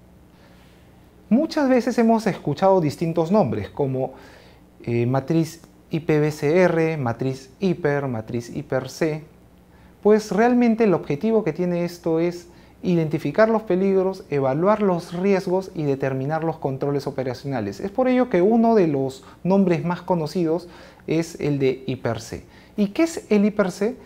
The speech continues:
No es más que una herramienta base para la gestión de prevención de riesgos laborales. Eh, nos va a permitir conocer cuáles son nuestros peligros, identificarlos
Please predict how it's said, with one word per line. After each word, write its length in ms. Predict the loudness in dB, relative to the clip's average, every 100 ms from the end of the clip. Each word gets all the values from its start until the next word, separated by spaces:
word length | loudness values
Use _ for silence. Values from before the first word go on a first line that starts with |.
| -20 -20 -2
No 100 | 0
es 160 | 0 0
más 220 | -2 -2
que 100 | 0
una 160 | 2 2
herramienta 760 | 2 2 2 2 2 0 0
base 440 | 0 -2 -4 -6 -2
para 180 | 0
la 120 | 0 -2
gestión 400 | -8 -4 -2 0
de 80 |
prevención 440 | 0 -2 -2 -4 -2
de 120 | -2
riesgos 360 | -2 -2 -4 -4
laborales. 720 | -2 0 0 0 -4 -10 -20 -20 -20 -20 -20 -12 -4
Eh, 240 | -2 0
nos 180 | 0 4
va 60 | 4
a 80 | 4
permitir 640 | 4 2 2 0 0 -6 -20 -20 -20 _ -4
conocer 480 | 2 2 2 2 0 -2 2
cuáles 260 | 4 4 4
son 120 | 2
nuestros 260 | 2 -2
peligros, 640 | 0 2 4 2 0 -2 -12 -2
identificarlos 1080 | 2 2 0 -2 -4 2 2 4 0 -2